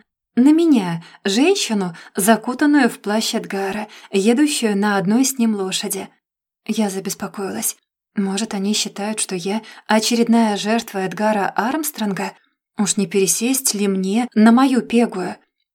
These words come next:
И еще эти подспудные греховные мысли о том, настолько ли я хороша, чтобы люди могли меня счесть достойной внимания шерифа. От них меня обуял еще больший стыд.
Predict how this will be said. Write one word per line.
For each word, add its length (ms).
И 60
еще 300
эти 200
подспудные 640
греховные 580
мысли 460
о 120
том, 160
настолько 480
ли 120
я 340
хороша, 560
чтобы 340
люди 500
могли 360
меня 320
счесть 580
достойной 600
внимания 580
шерифа. 680
От 240
них 200
меня 320
обуял 400
еще 360
больший 400
стыд. 380